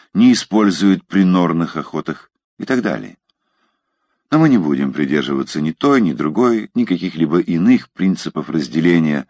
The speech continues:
или, наоборот, группировки собак. Мы пройдем по девяти рингам и познакомимся с девятью группами собак. Некоторых ты хорошо знаешь, некоторых, возможно, увидишь впервые,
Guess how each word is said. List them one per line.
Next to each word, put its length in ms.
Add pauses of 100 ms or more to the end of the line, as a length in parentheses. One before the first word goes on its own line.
(160)
или, 160
наоборот, 380
группировки 880 (160)
собак. 560 (640)
Мы 160
пройдем 480
по 220
девяти 540
рингам 680 (400)
и 80
познакомимся 760
с 80
девятью 520
группами 520
собак. 640 (1160)
Некоторых 360
ты 100
хорошо 320
знаешь, 500
некоторых, 340
возможно, 360
увидишь 360
впервые, 680